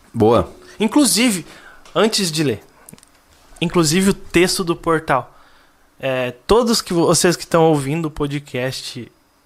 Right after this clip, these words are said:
Speaker 2: assistindo o podcast, cara, vão lá no nosso blog do Sobrevivencialismo, sobrevivencialismo ponto com.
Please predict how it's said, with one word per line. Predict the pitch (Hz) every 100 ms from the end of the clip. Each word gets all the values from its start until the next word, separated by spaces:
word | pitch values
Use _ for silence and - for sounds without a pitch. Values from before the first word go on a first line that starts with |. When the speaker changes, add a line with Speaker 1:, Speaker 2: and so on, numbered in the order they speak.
| _ -
Speaker 2:
assistindo | 131 120 - - - 160 170
o |
podcast, | 147 131 123 - 120 120 -
cara, | 135 104 - - -
vão | 151 156
lá | 143
no | 143
nosso | 135 - 143 123 117 - -
blog | 131 127 127
do | 120
Sobrevivencialismo, | - 131 123 123 - 120 113 113
sobrevivencialismo | - 147 151 147 135 135 139 131
ponto | 135 -
com. | - 123